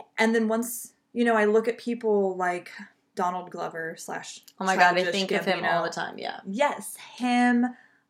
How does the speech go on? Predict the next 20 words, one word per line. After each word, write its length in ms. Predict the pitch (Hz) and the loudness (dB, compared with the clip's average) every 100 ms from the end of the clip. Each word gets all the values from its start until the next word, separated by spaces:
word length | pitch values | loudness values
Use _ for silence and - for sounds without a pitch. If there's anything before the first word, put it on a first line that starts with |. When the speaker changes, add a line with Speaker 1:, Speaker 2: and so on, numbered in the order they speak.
| - | 0
Speaker 1:
I 80 | 208 | 2
think 220 | 208 208 | 2 -2
of, 320 | 190 185 185 - | -2 -4 -10 -8
uh, 540 | 175 170 165 165 165 - _ _ - | -6 -4 -4 -6 -8 -14 _ _ -16
Sycamore, 1040 | - 269 262 240 233 220 214 208 202 202 | -6 -4 0 2 2 4 4 4 2 0
who 240 | 202 185 180 | 4 4 2
is, 260 | 175 175 | -4 -4
like, 320 | 175 160 - _ _ _ _ - | -6 -6 -8 _ _ _ _ -2
we've, 260 | 202 202 - - | -2 -2 -10 -2
we've 180 | 226 | 2
met, 180 | 214 190 | 2 0
and 80 | 202 | 0
he's 140 | 196 185 | 0 -2
an 120 | 190 | -4
awesome 300 | 180 185 208 | -4 -4 -4
guy, 420 | 190 175 175 175 170 | -2 0 0 -2 -4
and, 120 | 175 | -8
like, 160 | 170 165 | -10 -12
he 400 | - 233 233 214 | -10 -4 2 2
is, 300 | 202 196 | 2 -2